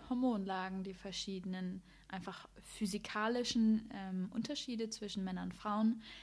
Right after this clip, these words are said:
Das, was, glaube ich, relativ oft jetzt schon einmal Thema auch in den Medien ist, dass Frauen keine kleinen Männer sind,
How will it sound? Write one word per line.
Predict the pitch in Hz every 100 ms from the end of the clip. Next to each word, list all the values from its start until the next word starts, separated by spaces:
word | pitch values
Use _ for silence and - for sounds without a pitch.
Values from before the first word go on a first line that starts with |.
| - -
Das, | 190 180 - - - - - - - -
was, | 196 180 -
glaube | 202 185 190
ich, | 180 208
relativ | 196 190 202 -
oft | - 185 -
jetzt | 196 -
schon | 202
einmal | - 196 208 185 185 - - -
Thema | - 214 208
auch | 190
in | 202
den | 196
Medien | 208 202 208
ist, | 214 208 -
dass | 180
Frauen | - 190 190 202 196 - - - -
keine | - 196 190 190
kleinen | 185 196 180
Männer | 180 202 240
sind, | 240 254 262